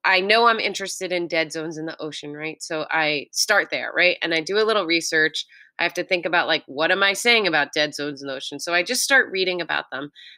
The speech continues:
and I'm interested in what causes dead zones in the ocean, but that cannot be my research question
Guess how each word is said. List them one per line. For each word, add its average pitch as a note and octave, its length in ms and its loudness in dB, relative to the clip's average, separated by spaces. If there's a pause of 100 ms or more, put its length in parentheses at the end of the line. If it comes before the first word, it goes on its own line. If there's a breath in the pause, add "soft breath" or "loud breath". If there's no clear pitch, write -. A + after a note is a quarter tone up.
and F#3+ 180 2
I'm G3 140 4
interested B3+ 500 -2
in F#3 220 -2
what G3 280 2
causes F3+ 560 0
dead D#3+ 260 0
zones D#3+ 300 -4
in D3+ 80 -8
the - 160 -6
ocean, C#3+ 340 -10
but D#3 180 -2
that F3 200 0
cannot A#3+ 580 0
be F#3 180 -2
my F3 180 -2
research E3 600 -6
question - 440 -6